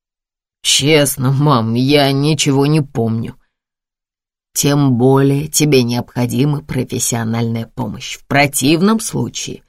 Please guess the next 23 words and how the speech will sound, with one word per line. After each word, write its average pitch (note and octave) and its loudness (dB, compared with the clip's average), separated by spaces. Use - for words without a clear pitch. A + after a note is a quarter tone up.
однажды D#3+ 2
ты D3+ 2
действительно B2+ 0
можешь B2+ 0
убить B2 0
кого-нибудь. - -12
Сэм, A#2+ -2
ты D#3 2
должен C3+ 0
осознать, - -10
насколько C#3+ 0
серьезно B2+ 0
твое A2+ -8
положение. A2 -10
Не F3+ 2
только F3 2
врачи C#3 0
в D3 2
больнице C3 0
видели C#3 2
результаты C3 0
твоей B2 0
вспыльчивости. - -6